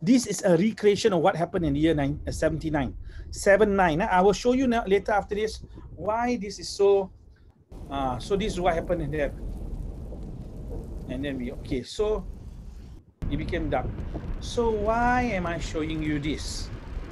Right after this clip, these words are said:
Why am I showing you this? Hold on, ah. Let me, let me just stop this. I'm showing you this because today you can visit the city. About three hundred years ago, this city was covered by lava,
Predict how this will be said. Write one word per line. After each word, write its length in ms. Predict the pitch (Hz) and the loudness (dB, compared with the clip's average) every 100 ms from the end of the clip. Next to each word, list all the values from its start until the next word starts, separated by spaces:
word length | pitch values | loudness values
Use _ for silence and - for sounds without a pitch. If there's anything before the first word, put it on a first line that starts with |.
| - - - - | -10 -10 -10 -2
Why 200 | 151 196 | 2 4
am 120 | 175 | 4
I 60 | 160 | 0
showing 340 | - 143 143 | -2 -2 0
you 80 | 127 | -2
this? 340 | 127 202 240 - | 0 0 0 -2
Hold 160 | 147 | -2
on, 120 | 120 131 | -2 -2
ah. 140 | 160 139 | -6 -10
Let 80 | 123 | -8
me, 220 | 135 127 | -6 -6
let 80 | 127 | -6
me 80 | 135 | -4
just 180 | 135 - | -6 -6
stop 180 | 135 | -8
this. 160 | 131 123 - - - - - - | -8 -18 -18 -20 -20 -20 -8 -4
I'm 120 | 175 | -4
showing 340 | - 233 262 | -4 -4 -2
you 180 | 262 233 | 0 -2
this 220 | 196 196 | -2 -4
because 260 | 165 156 180 | -6 -6 -6
today 300 | - 185 208 | -4 -4 -2
you 160 | 196 151 | -2 -2
can 160 | 139 | -4
visit 280 | 135 135 151 | -4 -6 -8
the 120 | 110 | -10
city. 400 | - 139 131 - - - _ - | -10 -8 -8 -8 -14 -20 _ -4
About 300 | 156 160 - | -2 -2 -4
three 200 | 262 254 | -2 0
hundred 360 | 196 196 202 160 | 0 -4 -6 -4
years 240 | 185 190 160 | 0 0 -2
ago, 300 | 139 156 - | -2 -2 -2
this 380 | 175 160 240 247 | -6 -2 -2 -2
city 240 | 247 262 | -4 0
was 160 | 226 170 | 0 0
covered 380 | - 185 208 - | -2 0 2 2
by 100 | 135 | 2
lava, 320 | 135 135 | 2 0